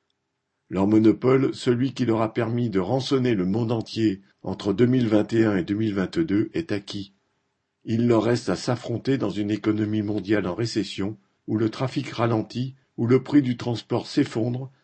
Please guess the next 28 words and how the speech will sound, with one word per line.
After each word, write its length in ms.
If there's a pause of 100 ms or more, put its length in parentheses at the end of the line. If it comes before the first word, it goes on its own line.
(220)
alors 320
que 100
de 160
nombreux 380
navires 420
sont 160
mis 240
à 80
l'arrêt, 400 (340)
des 280
équipages 560
débarqués, 680 (380)
des 240
escales 480
annulées. 480 (760)
Maersk, 600 (100)
dont 180
le 140
chiffre 340
d'affaires 480
a 60
été 220
divisé 420
par 260
deux 300
au 120
troisième 500
trimestre, 560